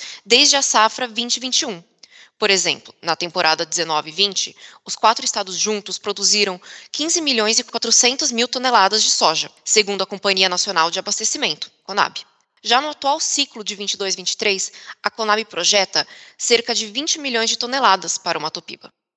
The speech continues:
É possível também que o El Niño resulte no aumento das temperaturas nas regiões centro-oeste e sudeste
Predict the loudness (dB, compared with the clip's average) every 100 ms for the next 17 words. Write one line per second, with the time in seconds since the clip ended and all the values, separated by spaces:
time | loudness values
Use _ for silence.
0 | _ 0 0 0 -2 0 -2 -4 -8 -4
1 | 2 2 0 -12 _ -6 -2 -2 -2 -4
2 | -2 -2 0 -2 -2 0 0 -2 0 0
3 | 0 0 0 -2 0 0 0 -2 -2 -2
4 | 0 0 0 0 0 0 0 -2 2 4
5 | 4 4 -2 -2 -4 -4 2 4 4 0
6 | -6